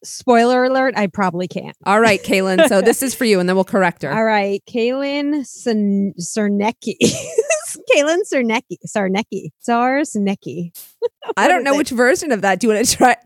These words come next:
Speaker 2: All right, Ka-, go ahead. Try it again. Kaylin what?
Speaker 1: All right, Kaylin, let's try this. Kaylin Sarnecki from Aurora.
Speaker 2: She says it as a question, but she's pretty much right. Kaylin wrote in that the way to pronounce her name would be Sarnecki. So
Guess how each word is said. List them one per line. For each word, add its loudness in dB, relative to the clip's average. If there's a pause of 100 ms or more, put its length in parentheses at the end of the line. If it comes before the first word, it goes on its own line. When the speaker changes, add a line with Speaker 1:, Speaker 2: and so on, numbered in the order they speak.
Speaker 2:
All 0
right, 0
Ka-, 0
go 4
ahead. 2
Try 0
it 2
again. 0
Kaylin 0
what? -4 (180)
Speaker 1:
All -2
right, 0
Kaylin, -2
let's -6
try -4
this. -6
Kaylin -4 (140)
Sarnecki -6
from -8
Aurora. -8 (300)
Speaker 2:
She -14
says 0
it -2
as -2
a -6
question, -6
but -2
she's -4
pretty -4 (160)
much -8
right. -2
Kaylin -4
wrote 0
in -2
that -4
the -4
way 0
to -4
pronounce -6
her -8
name -4
would -4
be -4
Sarnecki. -6
So -2